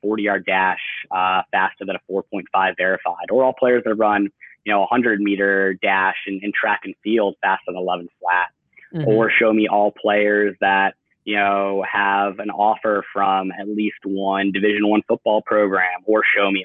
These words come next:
Speaker 1: all players that are at least, you know, that are offensive linemen that are at least six-foot-five verified. So there are just endless queries that the coaches are being, uh, that the coaches are running to tr-, try and dig up and surface whatever names they can.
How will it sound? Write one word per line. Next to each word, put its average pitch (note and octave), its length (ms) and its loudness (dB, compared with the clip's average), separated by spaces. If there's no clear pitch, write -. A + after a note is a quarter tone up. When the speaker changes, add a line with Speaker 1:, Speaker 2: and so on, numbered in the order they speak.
Speaker 1:
all F#2+ 220 2
players F#2 420 -4
that F#2 140 2
are F2+ 140 2
at F2+ 140 -4
least, F#2 260 -6
you F#2+ 100 -2
know, F#2+ 160 2
that G#2 80 2
are A#2 120 4
offensive A2+ 300 -6
linemen G2 300 0
that F#2 80 0
are F#2 60 -2
at F#2 80 -6
least G2 200 -8
six-foot-five F2+ 760 -2
verified. F2+ 600 -4
So G2 200 0
there C#3+ 180 4
are C3 120 2
just A2 160 -8
endless D3 300 2
queries G#2 560 -4
that F#2 180 -10
the F#2+ 100 -14
coaches G2 400 -10
are F#2 60 -10
being, F2+ 240 -8
uh, F#2 240 0
that F#2+ 160 -6
the G#2 80 0
coaches A#2+ 320 0
are F#2+ 80 0
running F#2+ 300 2
to F2+ 80 -10
tr-, A2+ 240 -4
try A#2+ 180 0
and G2+ 120 2
dig C3+ 160 2
up D#3 160 0
and G2+ 100 -4
surface G#2+ 360 -4
whatever G2 320 -4
names G2 300 -6
they F2+ 100 -6
can. G2 500 -2